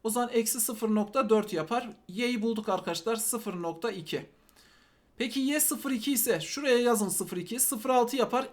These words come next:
X değerimiz de sıfır nokta dört çıkıyor arkadaşlar. O zaman X eşittir sıfır nokta dört mol olarak ifade edelim. X kimdi? Şuradaki metandı. Demek ki şurası sıfır dört molmuş. Bu ise arkadaşlar sıfır nokta altı molmuş.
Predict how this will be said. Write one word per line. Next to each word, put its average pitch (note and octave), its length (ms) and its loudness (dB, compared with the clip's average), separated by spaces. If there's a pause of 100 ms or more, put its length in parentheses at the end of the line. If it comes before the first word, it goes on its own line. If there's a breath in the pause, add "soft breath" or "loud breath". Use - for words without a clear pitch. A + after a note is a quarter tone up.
X C#4+ 240 -2
değerimiz G#3 360 4
de C4 100 0
sıfır A#3+ 400 0
nokta G3+ 360 0
dört A3 200 6
çıkıyor D3+ 260 -4
arkadaşlar. C3 540 -6
O G3+ 80 -4
zaman F3+ 400 -4
X A3 320 -2
eşittir G#3 640 -2 (400 soft breath)
sıfır E3 560 -2
nokta G#3 460 0 (120)
dört G#3 480 -2
mol F#3+ 260 -2
olarak E3 400 0 (200)
ifade E3 380 -2
edelim. E3 240 -2 (1500 soft breath)
X A#3+ 240 0
kimdi? C#4 420 2
Şuradaki A3+ 460 0
metandı. A3 640 2 (120)
Demek A3 260 0
ki - 60 -4
şurası G#3 340 0
sıfır G3+ 360 0
dört A3 220 4
molmuş. A#3 420 0
Bu A#3 100 0
ise - 180 2
arkadaşlar F3+ 440 -2
sıfır F#3 440 -4
nokta D#3 260 -2
altı E3+ 280 2
molmuş. C#3 400 -6